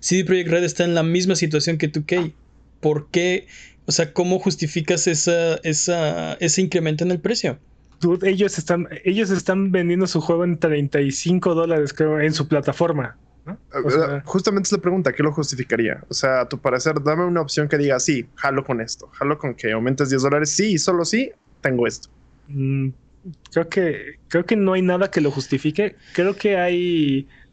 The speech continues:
Speaker 2: creo que hay juegos que ciertas, ciertos grupos o ciertas personas pueden agarrar y decir, "Quiero algo más", ¿no? O sea, por ejemplo, las ediciones, este, de colección, o quiero, quiero,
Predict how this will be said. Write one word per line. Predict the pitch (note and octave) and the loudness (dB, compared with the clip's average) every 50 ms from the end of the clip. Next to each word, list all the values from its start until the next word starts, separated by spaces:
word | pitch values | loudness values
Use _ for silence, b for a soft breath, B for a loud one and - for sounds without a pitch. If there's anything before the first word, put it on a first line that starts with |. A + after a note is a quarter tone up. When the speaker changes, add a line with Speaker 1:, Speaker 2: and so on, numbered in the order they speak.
| - - _ _ - | -20 -20 _ _ -6
Speaker 2:
creo | - F3+ F#3 | -4 -2 0
que | F3+ A#3 A3+ | 2 2 2
hay | A3 G3+ | 2 0
juegos | - - - D#3+ D#3+ D#3+ E3 E3+ F#3+ G#3 G3+ - - | -4 -2 0 0 2 2 2 2 2 0 0 -4 -4
que | - - D3 C#3 C3+ C3 | -2 0 2 2 2 0
ciertas, | - - D#3 D3+ D3+ D3+ - F#3 E3+ E3+ | 0 0 0 0 2 2 0 0 0 -2
ciertos | - - - - - D#3+ D3+ D3 D3 - F3 D#3 D3+ | -4 -8 -8 -4 0 0 0 0 0 0 0 2 2
grupos | D3+ D3+ D3 D3+ E3+ D3+ | 2 0 2 0 0 0
o | C#3+ | 0
ciertas | - - D#3 D3+ D3+ E3 D#3 | 0 0 0 0 0 -2 -2
personas | D#3 - C3 - C#3+ C#3+ E3 E3 D#3+ | -2 -2 -2 0 0 0 0 0 0
pueden | D#3+ D#3+ D3+ D3 | 0 0 2 2
agarrar | C3+ C3+ C3 C#3 C#3 C#3+ | 2 2 2 2 2 2
y | C3+ | 0
decir, | C3 - - C#3 C#3 C3+ - B B B B - - - - | 0 0 0 0 0 -2 -8 B B B B -20 -20 -18 -4
"Quiero | - - F3 F3 E3+ E3 | 0 0 2 4 2 2
algo | E3 E3 D3+ D#3 D3 | 2 2 2 2 2
más", | C3+ C3 C3 B2+ C#3 - - - - - C3 | 2 0 0 -2 -2 -4 -6 -10 -12 -8 -4
¿no? | C3+ F3+ G#3 E3+ | -2 -2 -2 -2
O | D#3 C#3 | -4 -6
sea, | - C3 | -6 -4
por | A#2+ - C#3 C3 | -2 -2 0 0
ejemplo, | C3 - C#3+ D3 D3 C#3 - - | 0 2 0 0 0 0 -2 -2
las | - C#3 C3+ B2+ - | 0 0 2 2 2
ediciones, | C#3+ C3+ C3 - D#3 D#3 D#3+ D#3 D#3 | 0 0 0 0 0 2 0 0 0
este, | D3+ C3+ - - C3+ B2 A#2+ | -2 -2 -2 -2 -2 0 0
de | B2 A#2 | -2 -2
colección, | - C3 B2 B2 A#2+ - - D#3 D#3 D#3+ D#3+ E3 E3 E3 E3+ E3+ E3+ E3 B B B B B B B - | 0 0 0 0 0 0 0 2 2 2 2 2 2 2 0 0 -2 -4 B B B B B B B -4
o | C#3 C3+ - | -4 -2 0
quiero, | - E3+ E3 F3 F3 D#3 D#3 | 0 0 2 0 0 -2 -2
quiero, | - E3 E3 F3 E3+ E3+ E3 D#3+ D#3 D3 - - D3+ D3+ | 0 0 2 2 2 2 2 0 0 -2 -4 -8 -14 -18